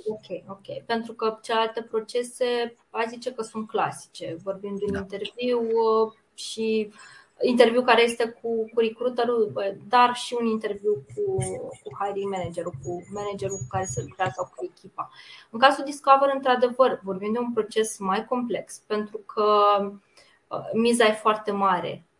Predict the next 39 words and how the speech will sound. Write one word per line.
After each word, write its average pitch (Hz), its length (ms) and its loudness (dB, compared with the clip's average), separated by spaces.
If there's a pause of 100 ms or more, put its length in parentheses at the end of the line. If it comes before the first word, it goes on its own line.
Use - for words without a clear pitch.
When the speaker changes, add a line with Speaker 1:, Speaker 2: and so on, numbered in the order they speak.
Speaker 1:
Uh, - 580 -12
practic, 196 480 -2
oamenii 214 300 4
respectivi, 208 880 -6
uh, 190 220 -2
intră 226 280 -2
într-un, 208 460 -4
sunt 196 220 -8
douăzeci, 208 540 2 (380)
treizeci, 214 440 2
de 175 100 -10
fapt, 170 380 -6
la, 170 260 0
la 170 220 -2
număr, 175 460 -8
uh, - 960 -4
anul 185 240 -2
acesta, - 760 0 (380)
uh, 226 460 4 (140)
care 247 360 8
intră 269 260 2
într-un 262 300 0
program 247 600 2
în 233 80 -2
care 233 380 4
noi 226 480 -2
investim 208 400 -2
foarte, 202 600 -2
foarte 196 320 -4
mult 190 320 -6
și 175 140 -10
atunci 202 280 -10
și, 196 720 -4
și - 180 -12
calitatea 185 840 -4
oamenilor 185 500 -4
e 190 100 -6
nevoie 185 320 -4
să - 120 -16